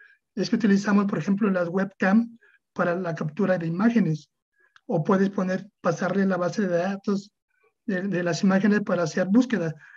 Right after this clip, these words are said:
Ahora, otra cosa, qué bueno que preguntó el compañero Alfalfa, que en, en el Laboratorio Nacional, el Laboratorio Nacional de Supercómputo, que está alojado aquí, por cierto, en, este,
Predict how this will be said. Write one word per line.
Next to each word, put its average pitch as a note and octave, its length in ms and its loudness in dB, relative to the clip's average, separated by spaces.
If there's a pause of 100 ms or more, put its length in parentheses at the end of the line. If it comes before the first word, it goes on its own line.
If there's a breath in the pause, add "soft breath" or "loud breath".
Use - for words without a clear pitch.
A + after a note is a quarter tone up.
(260 loud breath)
Ahora, G#3 280 4
otra A#3+ 320 0
cosa, A#3 320 4
qué A3+ 100 -2
bueno G#3+ 220 2
que A3+ 120 -6
preguntó F3 340 -8
el F#3+ 80 -8
compañero F3+ 560 -6
Alfalfa, F#3 460 -2 (840 soft breath)
que B3 880 6
en, G#3+ 200 2
en G3+ 280 0
el G3+ 140 -2
Laboratorio G3 560 2
Nacional, A#3 520 0
el F3 460 -8
Laboratorio F3+ 540 0
Nacional F#3 420 0
de G#3 80 0
Supercómputo, F3 800 -4 (1080)
que F#3 300 -4
está F#3+ 260 -2
alojado F#3 400 -2
aquí, F3 220 -4
por D#3+ 160 -6
cierto, F3 400 -4
en, D#3+ 340 0
este, D#3 600 -4